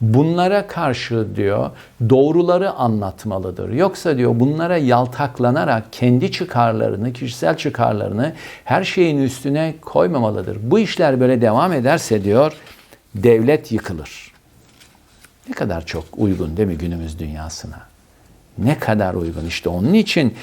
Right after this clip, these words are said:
Siyasetname kitabı çok önemlidir diyorum. Vaktiniz olursa, efendim zaman ayırmak isterseniz lütfen, lütfen ama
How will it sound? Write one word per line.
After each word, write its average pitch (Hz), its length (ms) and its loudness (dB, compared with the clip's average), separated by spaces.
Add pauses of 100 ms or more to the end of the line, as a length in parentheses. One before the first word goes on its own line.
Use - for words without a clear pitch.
(200)
Siyasetname 104 920 0
kitabı 95 600 -2
çok 123 300 0
önemlidir 107 760 0
diyorum. 90 380 -4 (420)
Vaktiniz 110 580 2
olursa, 107 640 2 (260)
efendim 110 420 2
zaman 107 320 2
ayırmak 104 500 0
isterseniz 123 840 -2 (360)
lütfen, 110 560 2 (540)
lütfen 101 360 0
ama 104 300 -4